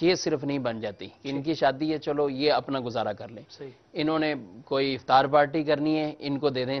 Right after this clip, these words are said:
Speaker 1: تاکہ یہ اپنا گزارا کر لیں۔ انہوں کو دعوت ان کے ہاں ہے تو یہ دے دیں تاکہ یہ اپنا
Speaker 2: کام کر لیں۔
Speaker 1: کام کر لیں۔ یعنی صرف یہ نہیں، یہ کافی نہیں ہے۔ اگر وہ سامنے والا شخص جس کو زکوٰۃ دی جا رہی ہو وہ واقعی اگر شرعی فقیر ہو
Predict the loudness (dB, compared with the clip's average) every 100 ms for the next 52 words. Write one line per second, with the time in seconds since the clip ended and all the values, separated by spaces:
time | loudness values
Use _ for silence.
0 | -4 -4 -4 -4 -2 -4 -4 -8 -8 -10
1 | -8 0 0 0 -4 -10 -12 -20 _ _
2 | _ -6 -4 -2 0 2 2 2 0 -4
3 | 0 0 2 -2 -4 -10 -4 -2 0 -2
4 | -2 -6 -4 -4 -2 0 0 -2 -6 -6
5 | -10 _ _ _ -16 -16 -14 -10 4 4
6 | 4 0 -4 -6 -16 _ _ _ _ 0
7 | 0 4 4 4 4 4 2 -6 -12 -18
8 | -16 -4 0 2 2 -2 -4 -2 -2 -4
9 | -8 -6 -8 -8 -14 _ _ _ _ -2
10 | 4 4 4 0 -2 0 0 0 0 0
11 | 0 0 0 -4 -4 -6 -6 -4 -6 -2
12 | -2 0 -2 -2 -6 -6 -6 -10 -12 -14
13 | -18 -12 -10 -6 -6 -4 -4 -2 -2 -6
14 | -6 -6 -6 -8 -8 -8 -8 -4 -4